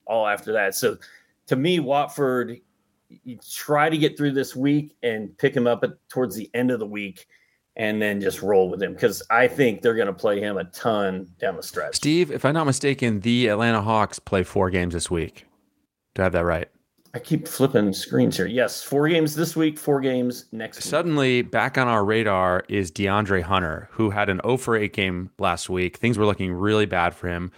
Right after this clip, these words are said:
Speaker 2: but he bounced back with an eighteen-point game, followed that up with a twenty-six-point game.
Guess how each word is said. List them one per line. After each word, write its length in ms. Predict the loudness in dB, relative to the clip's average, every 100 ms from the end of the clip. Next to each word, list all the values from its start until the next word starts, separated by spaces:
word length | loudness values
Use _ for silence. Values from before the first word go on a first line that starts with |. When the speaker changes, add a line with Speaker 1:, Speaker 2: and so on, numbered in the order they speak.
| _
Speaker 2:
but 80 | -6
he 40 | 0
bounced 220 | -2 0
back 200 | -2 -2
with 100 | -12
an 60 | -2
eighteen-point 580 | -2 0 0 0 0
game, 260 | 2 2 2 -4 -20
followed 240 | _ 0 2
that 120 | 0
up 100 | 0
with 100 | -10
a 20 |
twenty-six-point 880 | -4 0 0 2 -2 -2 -2 -2 -2
game. 400 | -4 -2 -6